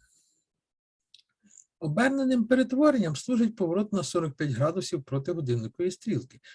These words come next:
який запишеться у такому вигляді. Ось. Ікс ігрек дорівнює ікс, е, зірочка, ігрек зірочка на, е, е, на обернену матрицю до R, так, ікс,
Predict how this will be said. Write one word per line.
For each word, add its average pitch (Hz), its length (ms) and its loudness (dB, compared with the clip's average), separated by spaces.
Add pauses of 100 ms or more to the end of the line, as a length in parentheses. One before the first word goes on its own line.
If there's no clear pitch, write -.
(120)
який 123 240 -6
запишеться 151 640 -6
у 127 100 -2
такому 131 480 -2
вигляді. 98 420 -10 (640)
Ось. - 200 -20 (440)
Ікс 127 240 -6
ігрек 190 300 0
дорівнює 131 440 0 (560)
ікс, - 480 -10
е, 117 200 -6
зірочка, 113 500 -4
ігрек 180 360 -4
зірочка 139 680 -4
на, 123 160 -2
е, 127 240 -2 (320)
е, 131 40 -8
на 127 160 0
обернену 117 520 0
матрицю 107 500 -8
до 120 100 -8
R, 196 380 0
так, 143 260 -4
ікс, - 320 -14